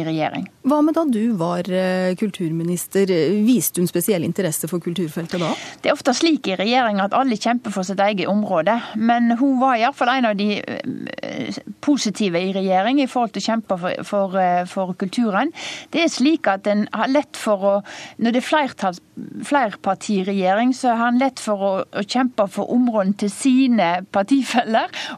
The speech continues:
Speaker 1: og til sitt område, og ikke se så veldig mye utover det når en skal kjempe for midlene. Men jeg opplevde Toril som en god støttespiller også i, eh, kulturpolitikken, og, eh, og jeg tror hun vil kunne gjøre en glimrende jobb.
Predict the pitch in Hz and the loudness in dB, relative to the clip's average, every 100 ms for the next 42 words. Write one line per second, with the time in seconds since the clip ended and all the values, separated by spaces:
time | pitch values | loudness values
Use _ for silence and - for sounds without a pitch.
0 | - 233 214 - 254 - 320 - _ 208 | 0 0 0 -2 -4 0 -2 -2 _ -2
1 | 226 196 180 180 - 262 - 208 190 139 | 0 0 0 0 0 -2 -2 0 0 -2
2 | 190 - 247 196 202 214 214 208 202 - | -4 -2 -2 -2 0 0 2 0 -2 2
3 | 226 190 - 175 180 170 170 - - 196 | 2 2 0 0 2 2 0 -2 -6 -2
4 | 208 190 175 165 165 - 196 190 180 170 | 0 0 0 -2 -2 -4 -2 -4 -2 -4
5 | 180 175 175 165 160 156 - - - - | -2 -2 -2 -2 -2 -4 -8 -14 -12 -8
6 | - 262 381 185 - - - 240 208 190 | -4 0 0 0 -4 -4 0 2 2 0
7 | 196 196 262 254 190 180 220 208 220 233 | -2 0 0 2 0 -2 0 2 2 2
8 | 254 226 190 208 208 196 - 180 170 180 | 2 0 0 -4 -4 -8 -4 -2 0 0
9 | 196 180 165 170 170 170 170 170 - 190 | -2 -2 -2 -2 -2 -2 -2 -6 -4 -6
10 | 180 202 175 185 165 160 - 170 262 392 | -2 -4 -2 -4 -4 -4 -6 -4 -4 -4
11 | 440 285 269 254 233 214 220 - - - | -4 -2 2 2 2 0 -4 -12 -18 -6
12 | 254 254 - 247 214 185 180 - 185 180 | -2 -2 -2 -2 0 -2 -4 -2 -2 0
13 | 196 175 165 160 185 190 165 139 147 143 | 0 0 -2 -2 0 0 0 -2 -2 -4
14 | - | -8